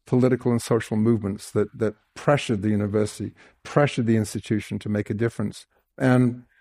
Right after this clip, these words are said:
so there was, there was, the tribes were, were weak for a long time in California, recovering from genocide, recovering from the lack of federal recognition, uh, impoverished and so on.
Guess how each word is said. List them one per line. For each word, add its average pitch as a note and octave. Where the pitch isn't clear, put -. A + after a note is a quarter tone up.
so D#3+
there D#3
was, D#3+
there D#3+
was, D3+
the C#3
tribes E3
were, C#3
were C#3+
weak E3+
for C3
a A2+
long G#2+
time G#2
in A2
California, G#2
recovering C3
from B2+
genocide, A#2+
recovering C3
from B2+
the B2
lack A#2+
of A#2
federal A#2
recognition, A2
uh, G#2
impoverished A#2+
and A2+
so A#2
on. A2